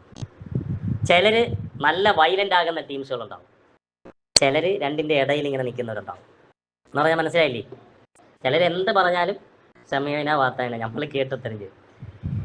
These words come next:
ചിലര് പെട്ടെന്ന് പൊട്ടിത്തെറിക്കും. ഇതെല്ലാം അല്ലാതെ ചിലരെന്ത് ചെയ്യും? സൈലന്റ് കില്ലറായിട്ട് മാറും. ഇവരെ എല്ലാവരെയും കൂടെ ആകുമ്പോൾ നമ്മുടെ റൂമിൽ ആണ് ഏറ്റവും കൂടുതൽ ഫിത്തിനയും ഫസാദും ഗീബത്തും നമീമത്തും പറയും.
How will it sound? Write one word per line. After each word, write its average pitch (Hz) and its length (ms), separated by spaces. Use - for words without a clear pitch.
ചിലര് 202 360
പെട്ടെന്ന് 226 440
പൊട്ടിത്തെറിക്കും. 170 500
ഇതെല്ലാം 220 480
അല്ലാതെ 185 640
ചിലരെന്ത് 180 340
ചെയ്യും? 160 160
സൈലന്റ് 196 400
കില്ലറായിട്ട് 151 480
മാറും. - 180
ഇവരെ 185 360
എല്ലാവരെയും 185 640
കൂടെ 180 240
ആകുമ്പോൾ 151 320
നമ്മുടെ 151 240
റൂമിൽ 170 420
ആണ് 139 220
ഏറ്റവും 165 440
കൂടുതൽ 135 280
ഫിത്തിനയും 143 500
ഫസാദും 127 480
ഗീബത്തും 131 480
നമീമത്തും 113 440
പറയും. 110 240